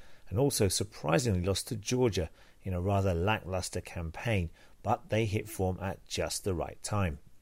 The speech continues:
Key players. Now, without a doubt, the standout player from the Croatian side is playmaker Luka Modric, who, along with his Tottenham teammate Niko Kranjčar, forms part of a strong midfield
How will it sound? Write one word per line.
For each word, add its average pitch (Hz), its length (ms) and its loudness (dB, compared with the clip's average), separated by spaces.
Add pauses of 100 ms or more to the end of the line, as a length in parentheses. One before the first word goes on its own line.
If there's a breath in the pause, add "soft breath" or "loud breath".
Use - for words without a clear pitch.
(600 loud breath)
Key 90 220 0
players. 104 560 4 (280)
Now, 78 140 -4
without 90 260 2
a 87 60 2
doubt, 101 380 2
the 87 80 -6
standout 95 560 2
player 101 280 0
from 104 200 -2
the 87 80 -2
Croatian 90 480 0
side 107 440 -2 (320 soft breath)
is 127 200 0
playmaker 101 760 4
Luka 87 220 0
Modric, 95 480 2
who, 117 260 4
along 98 380 2
with 90 160 0
his 92 200 -2
Tottenham 101 460 -2
teammate 95 480 -2
Niko 90 240 -2
Kranjčar, 113 640 0 (380 loud breath)
forms - 260 -6
part 95 340 0
of 90 100 -4
a 101 60 0
strong 131 460 2
midfield 92 460 0